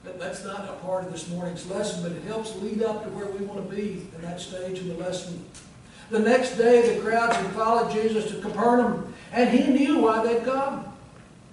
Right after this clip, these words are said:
He spoke to the people, and he said, You're looking for me not because of the signs that you've seen, but because you ate the food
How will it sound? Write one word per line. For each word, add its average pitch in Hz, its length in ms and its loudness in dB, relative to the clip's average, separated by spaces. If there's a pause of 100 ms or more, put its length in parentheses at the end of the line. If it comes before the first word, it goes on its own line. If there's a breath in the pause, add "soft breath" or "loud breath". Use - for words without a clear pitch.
(120)
He 220 140 -4
spoke 240 460 2
to 208 80 -6
the 202 140 -6
people, 214 380 -2
and 196 100 -4
he 190 100 -6
said, 214 260 0
You're 214 100 -2
looking 254 400 0
for 214 100 -2
me 220 540 -2
not 226 320 0
because 226 440 -2
of 175 60 -8
the 185 60 -8
signs 220 640 -2
that 180 140 -6
you've 196 180 -8
seen, 254 600 -2 (840)
but 196 200 -16
because 196 240 -8
you 202 60 -6
ate 180 180 -6
the 180 60 -8
food 202 520 -2